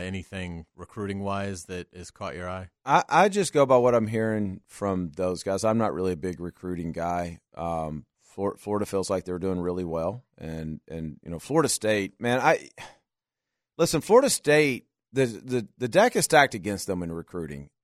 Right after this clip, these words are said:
Speaker 2: And what they're doing is really impressive. They don't have a football-only facility. They don't have the budget that Florida and Georgia and all these teams that they're competing with have. They are going off of relationships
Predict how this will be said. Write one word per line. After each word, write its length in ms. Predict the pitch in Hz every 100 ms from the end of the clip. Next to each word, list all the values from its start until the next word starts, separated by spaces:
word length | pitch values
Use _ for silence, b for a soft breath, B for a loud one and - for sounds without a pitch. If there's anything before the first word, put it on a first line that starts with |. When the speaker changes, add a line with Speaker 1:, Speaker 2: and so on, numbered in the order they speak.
| -
Speaker 2:
And 180 | 123 120
what 200 | 185 -
they're 180 | 190
doing 600 | 117 101 123 143 139 139 - _ _ _ _ _ _ _ _ _
is 180 | 127 101
really 360 | 104 131 123 104
impressive. 480 | 90 - 50 - _ -
They 120 | 170
don't 340 | 113 165 196
have 180 | 165 131
a 40 |
football-only 580 | 113 120 98 92 80 80
facility. 520 | - 69 85 82 95
They 180 | 107 131
don't 400 | 117 156 208 147
have 220 | 123 110
the 60 | 95
budget 340 | 101 92 90 -
that 120 | -
Florida 400 | - 95 95 95
and 180 | 78 73
Georgia 380 | 110 110 101 98
and 80 | 82
all 160 | 98
these 260 | 87 85 - _
teams 260 | - 127 113
that 100 | 104
they're 140 | 110 104
competing 480 | 85 98 127 117
with 160 | 80 73
have. 460 | 107 120 78 71 _ _ _ _ _ _ _ -
They 200 | 147 226
are 140 | 233
going 420 | 117 139 156 151 127
off 280 | 113 104 104
of 420 | 98 90 78 - _ _ _ _ _
relationships 1080 | 120 117 113 147 175 156 - 160 165 -